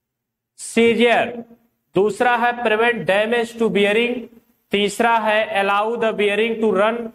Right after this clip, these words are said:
efficient, efficiently, चौथा, चौथा उधर है। तो ये देखिएगा,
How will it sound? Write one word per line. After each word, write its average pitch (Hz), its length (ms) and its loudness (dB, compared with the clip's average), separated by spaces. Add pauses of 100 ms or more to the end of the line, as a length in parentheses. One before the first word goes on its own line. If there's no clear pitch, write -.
efficient, 208 760 -2 (640)
efficiently, 214 800 0 (1040)
चौथा, 214 600 0 (3500)
चौथा 170 380 2
उधर 170 240 0
है। - 80 0 (400)
तो 208 120 4
ये 226 180 2
देखिएगा, 226 480 2